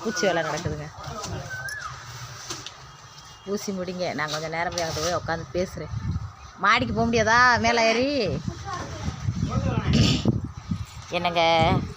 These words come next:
கட்டடத்தை கட்டுறேன்னு பார்க்குறீங்களா? இன்னைக்கு ஒரு வீடியோ, லாங் வீடியோ போடுறேன்.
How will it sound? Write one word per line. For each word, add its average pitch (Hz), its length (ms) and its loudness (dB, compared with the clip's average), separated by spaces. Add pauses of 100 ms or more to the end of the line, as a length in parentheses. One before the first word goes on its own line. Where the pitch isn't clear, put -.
(360)
கட்டடத்தை 202 360 2
கட்டுறேன்னு 165 280 0
பார்க்குறீங்களா? 170 520 6
இன்னைக்கு 170 280 0
ஒரு 165 120 0
வீடியோ, 214 300 2
லாங் 180 300 6
வீடியோ 170 220 0
போடுறேன். 143 300 -2